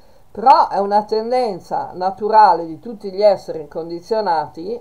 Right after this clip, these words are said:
a, specialmente in Kali Yuga, a scivolare un po' nel tamas. Quindi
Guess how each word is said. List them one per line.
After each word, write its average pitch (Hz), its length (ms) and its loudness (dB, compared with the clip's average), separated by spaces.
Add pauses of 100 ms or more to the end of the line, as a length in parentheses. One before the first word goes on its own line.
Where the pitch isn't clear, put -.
(1400)
a, 202 400 2
specialmente 202 540 -4
in 156 40 -12
Kali 196 280 -2
Yuga, 165 460 0
a 185 100 4
scivolare 214 580 2
un 214 100 -4
po' 147 140 -4
nel 123 240 -6
tamas. - 580 -10 (1300)
Quindi 208 840 -8